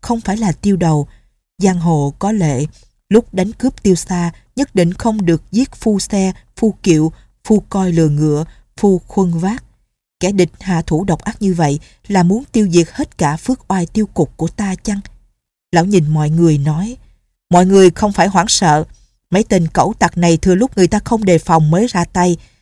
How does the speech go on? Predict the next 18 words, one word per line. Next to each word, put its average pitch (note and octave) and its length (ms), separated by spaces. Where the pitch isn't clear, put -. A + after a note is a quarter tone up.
Tất - 180
cả F3 160
chúng A#3+ 200
ta F#3 200
đều D#3+ 200
rõ D#3+ 240
cả D3+ 320
rồi." D#3+ 240
Vừa F3+ 120
rồi, F3 300
thiếu D4+ 120
tiêu B3 160
đầu F3+ 340
và F3 100
vợ E3 180
chồng E3+ 320
ta F#3+ 240
đã D#3+ 160